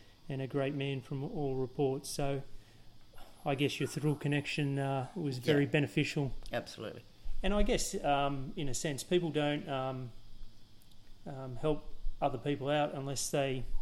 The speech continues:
Speaker 1: see value in it or, or like that person. So it must have sort of helped the self-esteem as well, thinking, "Wow, I've got all these, these people
Speaker 2: Oh,
Speaker 1: behind me."
Speaker 2: enormously, and they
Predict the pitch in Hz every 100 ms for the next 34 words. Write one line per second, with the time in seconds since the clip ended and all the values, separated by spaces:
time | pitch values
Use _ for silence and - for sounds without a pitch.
0 | - - - - 143 123 143 147 147 156
1 | 156 147 135 135 135 - 139 143 147 147
2 | 135 - 156 143 147 - 156 170 160 -
3 | 143 123 - - - - - - - 143
4 | 127 - - - - 151 156 - 165 143
5 | 143 - 160 147 135 147 - 156 147 143
6 | 139 143 135 131 160 151 139 123 - -
7 | 147 - 160 151 127 208 151 - 196 196
8 | 190 180 - 131 - 135 151 156